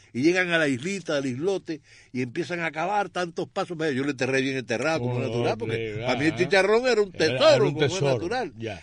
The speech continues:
Speaker 1: en un cofre. Y la gente, "Pa, mira, la mata, tantos pasos al norte, la mata existe todavía."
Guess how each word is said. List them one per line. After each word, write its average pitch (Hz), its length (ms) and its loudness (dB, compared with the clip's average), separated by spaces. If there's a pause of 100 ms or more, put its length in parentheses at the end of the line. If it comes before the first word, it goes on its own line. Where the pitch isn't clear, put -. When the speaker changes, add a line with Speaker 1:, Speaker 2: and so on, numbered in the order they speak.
Speaker 1:
en 113 140 -4
un 175 120 -4
cofre. 156 400 -4 (360)
Y 110 60 -6
la 131 160 -2
gente, 160 300 -4
"Pa, 185 240 -8
mira, 180 320 -4
la 151 140 -8
mata, 170 260 -8
tantos 175 340 -8
pasos 175 380 -6
al 165 140 -6
norte, 185 260 -8
la 160 140 -6
mata 175 240 -10
existe 170 400 -12
todavía." 170 560 -6